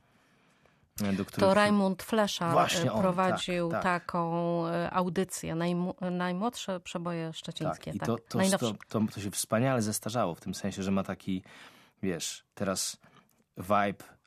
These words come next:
Speaker 1: a la fifties, no bo to jest zresztą z lat pięćdziesiątych w większości właśnie te piosenki, em, ale też późniejsze są świetne.
Speaker 2: Mhm.
Speaker 1: I, em, i myślę, że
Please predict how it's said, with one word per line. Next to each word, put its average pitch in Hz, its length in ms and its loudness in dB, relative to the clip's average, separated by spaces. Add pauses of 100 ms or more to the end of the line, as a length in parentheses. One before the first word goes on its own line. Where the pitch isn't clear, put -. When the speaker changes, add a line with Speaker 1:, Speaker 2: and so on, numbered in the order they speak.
(280)
Speaker 1:
a 107 60 2
la 98 120 2
fifties, - 500 -2
no 104 60 0
bo 101 120 0
to - 80 -4
jest 110 120 0
zresztą 113 280 0
z 98 60 -2
lat 101 140 0
pięćdziesiątych 120 600 -2
w 90 120 -12
większości 87 480 -8
właśnie 87 240 -8
te 95 100 -6
piosenki, 90 560 -6 (420)
em, 98 400 2
ale 135 140 2
też 147 140 -4
późniejsze 98 400 2
są 90 120 -8
świetne. 90 460 -6 (220)
Speaker 2:
Mhm. 190 380 0
Speaker 1:
I, 104 360 2 (340)
em, 104 960 2
i 107 100 -2
myślę, 110 380 0
że 110 280 0